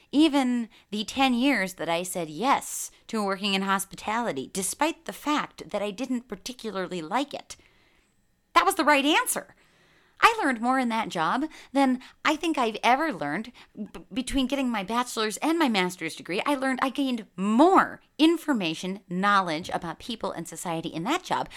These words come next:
than I did in any classroom that I've ever sat in. And I've been taught by some really brilliant motherfuckers. And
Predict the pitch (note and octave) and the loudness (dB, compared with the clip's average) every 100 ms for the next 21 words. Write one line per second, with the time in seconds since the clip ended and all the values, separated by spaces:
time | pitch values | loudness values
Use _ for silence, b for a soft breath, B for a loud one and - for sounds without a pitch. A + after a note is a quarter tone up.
0 | B - B3+ B3 C#4+ D4+ B3+ A#3+ C#4 F#4 | B -4 -2 0 -2 -2 -2 0 2 2
1 | G4+ - C3+ C#3 - D#3 E3 D#3+ F3+ D#3 | -2 -8 -8 -8 -6 -6 -4 -4 -2 -2
2 | D#3 F#3+ - E4 C#4+ C#3 - E3+ A3+ - | -4 -4 0 0 0 -4 -4 -4 -4 -4
3 | F3+ E3 D3 - C3+ B2+ A#2+ B2 C#3 D3 | -4 -2 -2 -2 -6 -12 -14 -16 -14 -8
4 | F3+ F3+ A#2+ - b b b - F#3+ F3+ | -6 -6 -8 -14 b b b -16 -12 -6
5 | G3 G3 F#3 C3+ G2+ D3 C#3+ - E3 D3 | 0 2 2 -2 -8 -8 -8 -4 -2 -2
6 | A2 - - - B B B B B B | -6 -8 -6 -8 B B B B B B
7 | B _ _ - G#3+ G3 F#3+ | B _ _ -2 0 2 -2